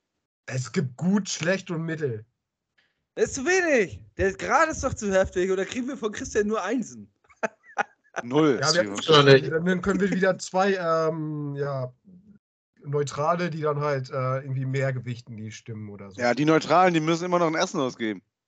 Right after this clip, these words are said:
Speaker 2: Ich bin immer, äh, ich bin, ähm, ich bin für eine neue Challenge.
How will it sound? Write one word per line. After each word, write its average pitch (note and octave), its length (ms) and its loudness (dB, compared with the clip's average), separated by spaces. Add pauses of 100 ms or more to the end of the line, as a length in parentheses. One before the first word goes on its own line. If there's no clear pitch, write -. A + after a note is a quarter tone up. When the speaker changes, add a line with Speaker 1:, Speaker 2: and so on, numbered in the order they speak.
(160)
Speaker 2:
Ich G#3 180 -4
bin A#3+ 140 -4
immer, A#3+ 340 -2
äh, G3+ 320 2
ich E3+ 80 -6
bin, F#3 340 -6
ähm, D3+ 520 0 (480)
ich C#3 120 -8
bin F#3 120 -2
für E3+ 100 -4
eine E3 100 -2
neue D#3 220 -2
Challenge. B2 380 -8